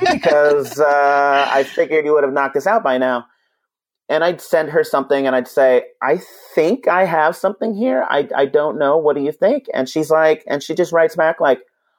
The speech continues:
Speaker 2: "I'm just gonna let you do what you do. Like, I'm just gonna, I'm gonna, I'm gonna stay back. I trust what you're doing."
Speaker 1: I mean, I
Speaker 2: And
Speaker 1: think that excitement really shows on the page. So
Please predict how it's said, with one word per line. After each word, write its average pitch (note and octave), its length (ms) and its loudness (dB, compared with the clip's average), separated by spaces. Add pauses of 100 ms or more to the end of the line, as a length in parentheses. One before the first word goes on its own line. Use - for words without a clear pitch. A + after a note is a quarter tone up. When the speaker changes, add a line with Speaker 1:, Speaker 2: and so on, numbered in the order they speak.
(220)
Speaker 2:
"I'm C3+ 160 -4
just G3 160 0
gonna G#2 140 0
let - 200 -2
you G2 60 -8
do G#2+ 380 0
what F#2 240 -2
you F#2+ 80 -8
do. G#2+ 400 -4
Like, - 160 -2
I'm G#2+ 100 0
just G#2+ 160 -2
gonna, F#2 260 -2 (200)
I'm F#2+ 180 -2
gonna, F2+ 320 -4
I'm F2 140 -4
gonna E2+ 100 -8
stay F#2 220 0
back. D3 320 -2
I G2 100 0
trust - 460 -6
what G#2+ 120 0
you're A2+ 120 0
doing." C3 300 0 (760)
Speaker 1:
I C3 160 2
mean, - 140 2
I - 60 2
Speaker 2:
And - 120 2
Speaker 1:
think C#4 180 -2
that A3 160 -4
excitement E3+ 500 -6
really D#3+ 180 -6
shows D#3 320 -8
on C#3 120 -10
the B2+ 60 -12
page. - 320 -8
So - 280 -12